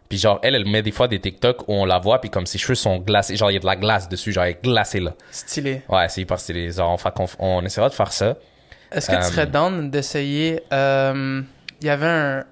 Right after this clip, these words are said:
Speaker 2: Je pense que c'est un biologiste ou un gars qui est vraiment, vraiment... Euh, hyper, hyper, euh, informé dans les insectes. Il se faisait piquer par des insectes, puis était genre, il évaluait la douleur sur
Speaker 1: Ah,
Speaker 2: le
Speaker 1: je sais c'est lequel. Jamais je fais ça. T'es fou, bro.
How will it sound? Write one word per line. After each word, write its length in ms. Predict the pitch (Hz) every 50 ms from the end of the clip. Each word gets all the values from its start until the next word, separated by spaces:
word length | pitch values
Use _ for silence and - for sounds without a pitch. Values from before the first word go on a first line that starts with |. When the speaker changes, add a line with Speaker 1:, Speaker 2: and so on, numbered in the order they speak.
| _ _
Speaker 2:
Je 100 | - -
pense 180 | - 208 254 -
que 60 | -
c'est 60 | -
un 60 | 139 131
biologiste 720 | 131 131 139 151 151 147 139 135 139 151 156 151 - -
ou 40 | 143
un 140 | 135 131 131
gars 180 | 131 147 151 147
qui 240 | - - - 131 131
est 20 | 131
vraiment, 540 | 131 131 135 131 135 147 147 147 147 143 135
vraiment... 380 | 135 139 139 139 139 139 139
Euh, 300 | 135 131 131 131 131 127 131 - _ _ - - - - - -
hyper, 400 | 175 160 - - 165 156 147 143
hyper, 400 | 143 - - 156 151 147 139 139
euh, 80 | 135 -
informé 380 | 139 139 139 - 147 139 143 151
dans 120 | 147 143
les 160 | 139 139 135 139
insectes. 340 | 135 - - 175 175 175 - - - - - _
Il 80 | - 147
se 60 | 139
faisait 200 | 139 135 147 156
piquer 300 | 156 - 160 - - 180
par 180 | - 156 143 139
des 140 | 143 139 139
insectes, 300 | 135 131 - 180 180 180
puis 80 | 160
était 140 | - 147 143
genre, 140 | 135 151 156
il 80 | 147
évaluait 300 | 147 143 147 147 147 156
la 100 | 156 147
douleur 240 | 135 135 139 143 143
sur 80 | - 101
Speaker 1:
Ah, 120 | 104 104
Speaker 2:
le 40 | 98
Speaker 1:
je 60 | 95
sais 160 | - - 110
c'est 80 | 92 101
lequel. 280 | 87 - - 90 87 87
Jamais 240 | 98 98 92 92
je 100 | 90 -
fais 100 | - 85
ça. 120 | - - 85
T'es 120 | - -
fou, 420 | - - - - - - - 107 95
bro. 220 | 85 90 87 92